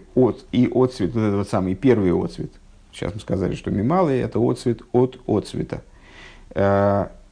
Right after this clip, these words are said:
сама сущность его благословенного – и также его свет, собственно, имеется в виду, и его сияние как таковое, которое не является отцветом от отцвета, а вот это вот самый первичный свет, ну, то есть речь,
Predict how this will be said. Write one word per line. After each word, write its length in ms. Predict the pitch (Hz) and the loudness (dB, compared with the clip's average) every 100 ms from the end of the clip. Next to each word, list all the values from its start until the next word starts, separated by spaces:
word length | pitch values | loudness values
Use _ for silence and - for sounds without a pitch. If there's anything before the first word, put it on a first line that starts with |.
| - - | -20 -10
сама 400 | - 127 151 165 | 2 4 6 2
сущность 460 | - 135 123 110 | 2 0 0 -2
его 180 | 113 123 | 2 2
благословенного – 880 | 117 110 104 101 98 92 95 104 117 - - - - - | 2 0 0 0 0 0 -2 -2 -4 -8 -20 -20 -20 -2
и 220 | 156 170 | 2 2
также 460 | 165 151 123 110 110 | 4 4 4 2 0
его 400 | 110 135 147 131 | 2 0 2 0
свет, 460 | - 135 123 90 | 0 2 2 0
собственно, 580 | - 120 101 - 98 92 | 0 0 0 -2 -2 0
имеется 380 | 92 92 87 92 | 0 0 -2 -4
в 40 | |
виду, 360 | 90 90 90 - - | -2 0 -2 -6 -2
и 100 | 156 | 0
его 400 | 147 127 131 131 | 2 2 2 0
сияние 580 | - 117 123 117 98 | 0 4 4 4 0
как 220 | 90 104 - | 0 -2 -2
таковое, 580 | 107 117 120 123 90 | -2 0 2 2 2
которое 320 | - 92 95 95 | 0 -4 -2 -2
не 140 | 101 | 0
является 480 | 110 135 117 - 104 | 0 2 0 0 -4
отцветом 600 | - 110 - 98 101 101 | 0 0 0 -4 -4 -4
от 260 | 98 98 - | -4 -4 0
отцвета, 540 | 113 - - - - - - - - | 0 0 -6 -8 -10 -16 -18 -20 -12
а 100 | - | -6
вот 200 | 92 98 | -4 0
это 180 | 98 92 | -2 0
вот 140 | 101 - | -4 -2
самый 240 | 101 90 | -2 0
первичный 580 | 87 107 120 110 - 90 | 0 2 2 0 -2 -4
свет, 380 | - 135 202 - - - - - | -2 0 -2 -4 -20 -20 -20 -8
ну, 100 | 127 | -4
то 100 | 117 | -2
есть 260 | 95 - - | -2 -2 -6
речь, 380 | 98 95 - | -4 -4 -6